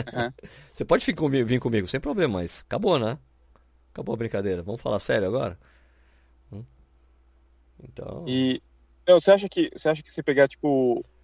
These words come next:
Speaker 1: os caras aí, o Ronaldo da Costa, o
Speaker 2: Ronaldo!
Speaker 1: e o Marilson.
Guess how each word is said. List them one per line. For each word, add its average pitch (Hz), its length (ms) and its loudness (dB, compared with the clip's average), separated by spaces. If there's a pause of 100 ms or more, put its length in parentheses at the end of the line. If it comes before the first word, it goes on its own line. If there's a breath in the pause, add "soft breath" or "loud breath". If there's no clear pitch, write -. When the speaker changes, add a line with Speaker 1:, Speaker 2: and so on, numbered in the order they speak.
(180)
Speaker 1:
os - 100 -14
caras 123 400 6
aí, 117 220 2
o 107 540 -4
Ronaldo 151 600 8
da 143 160 8
Costa, 147 680 6
o - 40 8
Speaker 2:
Ronaldo! - 1500 6 (1040)
Speaker 1:
e 123 220 2
o 117 880 8
Marilson. 120 640 4